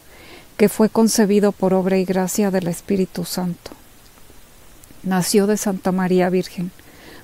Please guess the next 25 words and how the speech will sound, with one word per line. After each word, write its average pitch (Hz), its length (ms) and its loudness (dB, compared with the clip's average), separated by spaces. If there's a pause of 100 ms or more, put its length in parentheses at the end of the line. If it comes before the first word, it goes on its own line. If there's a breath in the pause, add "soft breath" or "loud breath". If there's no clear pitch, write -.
padeció 202 500 2
bajo 226 240 -2
el 196 60 0
poder 190 380 -2
de 196 100 -2
Poncio 190 400 -4
Pilato, 180 500 -4 (600 loud breath)
fue 208 160 2
crucificado, 196 880 -4 (100)
muerto 202 460 -2
y 202 60 -2
sepultado. 185 720 -6 (640 loud breath)
Descendió 208 580 4
a 208 60 2
los 226 240 -2
infiernos, 190 760 -4
y 196 120 0
al 175 120 2
tercer 190 460 -2
día 196 240 0
resucitó 185 680 -6
de 180 80 0
entre 180 260 -4
los 170 200 -6
muertos. 185 580 -8